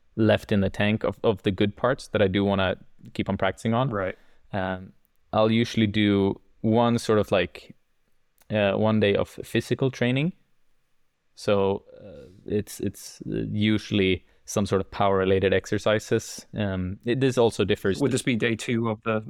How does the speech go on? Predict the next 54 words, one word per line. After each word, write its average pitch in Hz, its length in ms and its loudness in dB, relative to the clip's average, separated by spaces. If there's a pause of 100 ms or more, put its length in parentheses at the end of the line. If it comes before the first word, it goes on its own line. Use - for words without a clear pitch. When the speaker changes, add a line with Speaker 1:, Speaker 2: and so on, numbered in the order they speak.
(160)
Speaker 1:
Uh, 170 200 2
that's 175 260 2
the 170 100 4
other 156 180 2
thing. 113 380 0 (220)
I, 123 300 2
I 127 140 4
also 139 240 2
<laughs> 127 160 4
listen 127 220 2
to 117 80 0
my 117 120 4
body 120 260 4
a 98 40 4
lot 98 200 2
in 107 180 4
this. 98 260 -2
So 107 400 2 (220)
oftentimes 101 720 0
it's - 140 -6
day 95 180 0
two. - 340 -4 (460)
However, 120 540 4
if 113 240 0
the 113 80 -2
first - 360 0
day 101 200 4
is, 98 140 -2
like, 101 200 2
one 107 100 2
of 104 80 2
those 95 220 2
where 98 280 2 (240)
I'm 113 120 2
just 107 160 0
not 101 220 0
really 98 220 -2
feeling 110 320 0
it, 95 120 -2
if 98 120 -4
the 107 100 2
rest 101 260 2
day 95 100 2
has 98 120 0
kinda 101 200 0
made 95 160 2
me 92 180 0 (360)
a - 40 -8
bit, - 220 0 (360)
like, - 300 -8
loose 107 520 2
and 95 120 0
not 95 160 0
so 98 380 -2